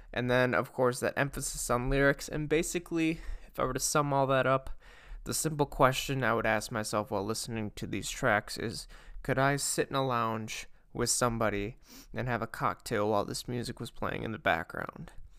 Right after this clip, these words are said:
And if the music felt right in that, uh, moment I foresaw in my head, then it deserved a place on this list. So,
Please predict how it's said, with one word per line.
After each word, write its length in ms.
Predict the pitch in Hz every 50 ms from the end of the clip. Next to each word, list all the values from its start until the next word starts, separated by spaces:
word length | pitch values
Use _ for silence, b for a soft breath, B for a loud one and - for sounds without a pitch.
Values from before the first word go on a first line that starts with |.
| B B B B B B B
And 120 | - 120
if 100 | 113 -
the 80 | - 120
music 320 | 127 135 135 127 139 131
felt 260 | - - 127 117 - -
right 360 | - 135 135 135 151 160 -
in 220 | - 135 139 135 123
that, 220 | 123 120 120 - - - - - - - - - - - - - - - - -
uh, 160 | - 131 123
moment 560 | 117 117 123 127 135 147 143 147 147 160 - 175 -
I 140 | - 135 127
foresaw 640 | - - - - 139 131 135 - - 143 131 135 139
in 100 | 139 143
my 140 | 143 123 143
head, 340 | 147 151 143 139 143 - - B B B B B B B
then 480 | - 139 131 131 131 131 131 131 117 -
it 160 | - 123 127 123
deserved 500 | - 135 127 120 123 120 120 123 110 -
a 60 | 117
place 420 | - - - 107 98 101 - - - -
on 180 | - 117 107
this 200 | 104 110 - -
list. 460 | - 92 87 - - - - - - - - - _ - - - _ - - - - - - - - - - - - -
So, 500 | - - - 151 135 117 117 127 143